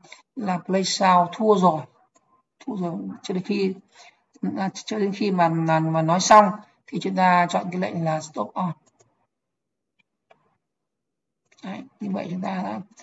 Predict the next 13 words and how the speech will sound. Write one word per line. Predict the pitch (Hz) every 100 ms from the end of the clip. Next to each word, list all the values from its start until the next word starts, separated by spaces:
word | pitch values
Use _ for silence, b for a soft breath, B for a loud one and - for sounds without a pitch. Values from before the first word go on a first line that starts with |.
| b b b _ -
đây | 220 220
là | 196
đoạn | 202 196
lập | 180
trình | 202 180 175
mà | 170 165 160
dành | 180 165
cho | 190 190 185 180
sân | - 185
khấu | 185 202
để | 190
điều | 165
khiển, | - 170